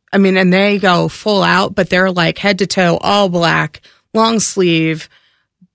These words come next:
biker boots, like, it's ninety-five degrees outside, and they're there, and they've got that long hair, and it's just, it, they're sweating, but they, they won't stop, like,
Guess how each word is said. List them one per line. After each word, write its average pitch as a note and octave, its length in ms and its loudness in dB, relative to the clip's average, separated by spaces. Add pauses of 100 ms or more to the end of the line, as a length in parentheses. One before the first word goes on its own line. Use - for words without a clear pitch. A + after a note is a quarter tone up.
(160)
biker G#3+ 480 0
boots, F3 460 -2
like, E3+ 440 0 (260)
it's G#3 300 -2
ninety-five G3 760 0
degrees F3+ 440 0
outside, D#3 800 -2
and E3+ 220 4
they're E3+ 200 2
there, D#3+ 340 2
and D#3 140 0
they've D#3 140 -2
got D#3+ 180 -2
that E3+ 160 -2
long E3 280 0
hair, D#3+ 340 0
and D#3 80 -2
it's D#3 220 -6
just, - 340 -6
it, F3 140 0
they're E3 100 0
sweating, E3 560 0
but D#3+ 160 -8
they, E3 200 -2 (440)
they F3+ 120 2
won't E3 260 -4
stop, - 400 -4
like, D#3+ 260 -8